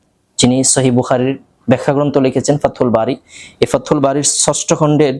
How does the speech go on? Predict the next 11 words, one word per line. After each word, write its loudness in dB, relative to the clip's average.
চারশত 0
নব্বই 2
পৃষ্ঠার 0
মধ্যে 4
স্পষ্ট -2
বলে 2
দিয়েছেন, 0
কামা 0
আতরাতিন -2
নাসারা, 2
যে 2